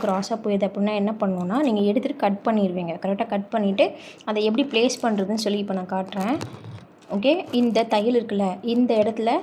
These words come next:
இந்த தையல் வந்து கரெக்டாக ஃபூட்டர் கிட்ட போகிற மாதிரி வச்சுக்கோங்க. ஃபூட்டர் கீழே வச்சுக்கோங்க. ஓகே,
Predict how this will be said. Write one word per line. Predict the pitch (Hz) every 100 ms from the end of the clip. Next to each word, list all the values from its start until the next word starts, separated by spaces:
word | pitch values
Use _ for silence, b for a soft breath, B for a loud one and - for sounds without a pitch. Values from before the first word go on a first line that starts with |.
| - B B B B B B
இந்த | 220 214
தையல் | 202 220 254 214
வந்து | 202 320 240
கரெக்டாக | 202 202 220
ஃபூட்டர் | 254 226 220
கிட்ட | 202 196
போகிற | 190 185
மாதிரி | 208 208
வச்சுக்கோங்க. | 208 - 175 165 - - -
ஃபூட்டர் | - 226 208 208
கீழே | 202 196
வச்சுக்கோங்க. | 185 - 185 175 170
ஓகே, | 277